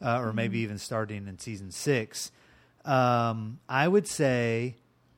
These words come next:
Speaker 1: Friday at work, and at that time in my life, I'm similar age, and everything going on is similar, you know, to not really, like, the things they're experiencing in terms of,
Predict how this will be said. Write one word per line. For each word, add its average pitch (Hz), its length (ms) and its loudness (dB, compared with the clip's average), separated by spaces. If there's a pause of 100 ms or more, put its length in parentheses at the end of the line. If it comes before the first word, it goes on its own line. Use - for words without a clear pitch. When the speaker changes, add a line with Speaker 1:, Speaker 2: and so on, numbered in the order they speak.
(120)
Speaker 1:
Friday 156 720 2
at 170 200 -2
work, 127 440 -2
and 156 140 0
at 156 160 2
that 190 180 0
time 190 240 -2
in 180 100 2
my 170 120 2
life, 208 340 2
I'm 143 260 0
similar 190 680 -2
age, 135 720 0
and 170 580 -2
everything 151 420 -4
going 139 300 -2
on 131 260 0
is 110 120 -4
similar, 135 760 -2 (600)
you 156 120 -2
know, 135 220 4
to 123 580 -2 (120)
not 175 340 0
really, 151 260 4
like, 127 260 -2
the 127 80 -6
things 135 280 -4
they're 131 100 0
experiencing 127 800 -6
in 113 120 -10
terms 123 380 -4
of, 104 260 -6